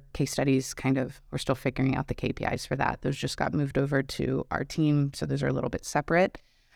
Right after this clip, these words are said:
Um, so responsible for all up sessions to content properties, um, organic sessions to content properties,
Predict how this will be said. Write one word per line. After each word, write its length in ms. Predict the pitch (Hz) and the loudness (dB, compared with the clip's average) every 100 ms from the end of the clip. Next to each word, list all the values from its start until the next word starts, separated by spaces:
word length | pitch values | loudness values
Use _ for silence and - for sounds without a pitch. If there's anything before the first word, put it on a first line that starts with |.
| - | -6
Um, 640 | 160 151 143 131 123 143 - - - | 0 2 2 2 0 -4 -8 -20 0
so 120 | 170 | 4
responsible 420 | 156 170 165 175 | 6 4 4 2
for 160 | 151 - | 0 4
all 160 | 170 165 | 6 6
up 140 | 170 | 4
sessions 560 | - 147 - 147 147 - | 2 0 2 2 2 0
to 100 | 151 | -2
content 420 | 143 139 139 - | 2 2 2 0
properties, 720 | 185 175 185 175 170 165 - - _ _ - | 4 4 4 4 4 2 -2 -16 _ _ 0
um, 440 | 151 139 131 135 - | 4 6 4 2 0
organic 600 | 143 139 156 165 175 - | 0 2 4 4 2 0
sessions 680 | 185 175 - 180 180 180 | 2 2 2 4 4 2
to 80 | - | -4
content 480 | - 170 175 175 - | 0 0 2 0 2
properties, 640 | 175 165 180 170 170 165 | 2 4 4 4 4 0